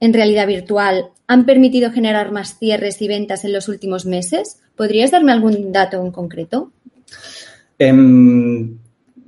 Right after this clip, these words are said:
Speaker 2: quizás te diría que, que la realidad virtual lo que no hace es vender más activos, ¿no? Va enfocado más a optimizar y eficienciar el proceso de la venta,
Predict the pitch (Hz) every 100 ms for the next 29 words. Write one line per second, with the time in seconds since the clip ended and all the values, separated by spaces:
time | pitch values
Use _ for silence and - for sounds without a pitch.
0 | _ _ _ 156 175 175 233 160 180 214
1 | - 139 131 127 139 123 120 123 123 123
2 | 127 - - 131 139 175 - _ _ _
3 | _ - 131 127 123 127 135 131 143 147
4 | - 123 120 120 123 123 117 107 - 113
5 | - - 151 170 127 123 123 127 123 123
6 | 120 135 - 123 123 143 - 131 127 -
7 | 131 123 113 - 135 131 - - 123 117
8 | 110 - - 113 - 123 127 127 123 113
9 | - 113 - 120 104 101 113 107 92 -